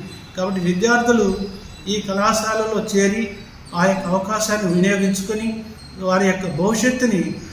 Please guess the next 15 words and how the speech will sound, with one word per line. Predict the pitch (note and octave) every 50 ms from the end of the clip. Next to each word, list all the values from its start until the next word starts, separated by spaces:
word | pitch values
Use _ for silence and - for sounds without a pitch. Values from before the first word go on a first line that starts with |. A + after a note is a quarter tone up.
| - F3
ఉజ్వల | E3+ E3+ - A3 B3+ C4
భవిష్యత్తుగా | A#3+ G#3 A3+ G#3+ - - A3+ A3 - G3+ G3
ఏర్పాటు | F3+ F#3 F#3 - G3+ F#3+ F3+ F#3+ G3
చేసుకోవాలని | F3+ F3 - - G3 F#3+ F#3 F#3 F#3 F#3+ F#3+ F3 D#3 - - - - - - - - -
తల్లిదండ్రులకి, | E3+ F3 G3+ G3+ G#3+ G#3 G#3+ G#3+ G#3+ A3+ A3+ A#3 A3+
విద్యార్థులకి | G3+ E3+ D#3 D#3 F3+ F#3+ F#3 F3+ F3+ F#3 F3 - - G#3 G3 F#3 F3+ - - - - - - -
నేను | F3 F3 E3+
మనవి | E3+ E3 F3 F#3 F#3 F3 F3 F3
చేస్తున్నాను. | E3+ F3 - F#3 F3+ F3+ F3 F3 G3 G3 - - - - - - - - -
కాబట్టి | F3+ F3+ G3 G3 F#3+ - G3+
విద్యార్థులందరూ | F3+ E3+ F3+ F3 F#3+ G3+ G#3 G3 G3+ G3 F#3 G3 G3+ G3+ G3+ G#3+ A3+ A3 - - - - - - - -
ఈ | F#3+ G3+ G3+ G3+ G3
యొక్క | F#3 F3+ - - F#3
అవకాశాన్ని | F3 F3 F#3+ F#3 G#3 A3 G#3 - - G#3 G3+ F#3 D#3
గమనించి | E3 F3 F3+ F#3+ G3 G3 F#3 G3 A3 G3 F3+ E3+ F3